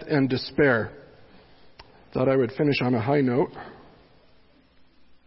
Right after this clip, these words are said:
Now Elimelech, Naomi's husband, died.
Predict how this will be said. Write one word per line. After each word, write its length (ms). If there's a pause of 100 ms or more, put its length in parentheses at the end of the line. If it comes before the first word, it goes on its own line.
(2000)
Now 220
Elimelech, 600
Naomi's 480
husband, 640
died. 640